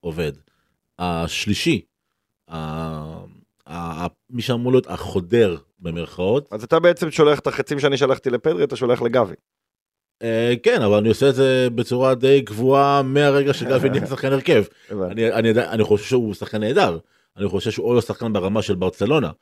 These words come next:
Speaker 1: אני חושב שאמרת, ברנרדו סילבה, אני חושב שזה היה המאסט של ברסה, עוד לפני רפיניה ולפני,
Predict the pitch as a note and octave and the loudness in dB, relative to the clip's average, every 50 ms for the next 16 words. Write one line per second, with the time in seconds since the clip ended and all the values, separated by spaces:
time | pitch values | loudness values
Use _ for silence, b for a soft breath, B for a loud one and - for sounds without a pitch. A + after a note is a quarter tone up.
0 | _ _ _ _ _ _ _ F2 F2 D#2+ E2+ D#2 - - - G2+ G2 - D#2 F#2+ | _ _ _ _ _ _ _ -14 -12 -10 -6 -4 -4 -4 -2 -4 -6 -4 -4 -4
1 | F#2 F2+ - F2+ F2 E2+ - E2+ E2+ D#2+ F#2 F2 F2+ G2 G#2 G#2 G#2 G2 - - | -4 -4 -4 -6 -8 -10 -12 -10 -4 -2 -2 -2 0 -2 -2 0 -2 -2 -2 -2
2 | C#3+ C3+ A2+ F#2+ E2+ D#2+ D#2+ - - - - F2+ - G2 E2 F2+ F2 F#2 F#2 F2+ | -4 -2 -2 -4 -4 -6 -8 -10 -10 -8 -8 -8 -8 -8 -6 -4 -4 -4 -2 -4
3 | F2+ F#2 G2+ B2 B2 G2+ F2+ - - - _ _ _ _ _ _ _ _ _ F2+ | -4 -4 -2 0 0 0 0 -4 -8 -20 _ _ _ _ _ _ _ _ _ -8
4 | F2 E2 G2+ A2 B2 B2+ A#2+ - C#3 C3+ C3+ C3+ C3+ C3+ C3+ C3 B2+ A#2+ A2+ A2 | -6 -4 -2 -2 -2 -2 -2 0 0 2 2 4 2 2 2 2 2 0 0 0
5 | - - A2 G#2+ G2 F#2+ - - B2 B2 B2 B2 B2 A#2+ A#2 A#2 A2 G#2 G2 F2 | -4 -4 -4 -2 -2 -4 -4 -4 -4 -4 -2 -2 -2 -2 0 0 0 0 -2 -4
6 | - G2+ G#2 G#2+ G#2 G2+ G2+ G2 G2 G2 G2 G2 G2+ | -8 -8 -8 -6 -4 -4 -4 -6 -6 -8 -10 -10 -12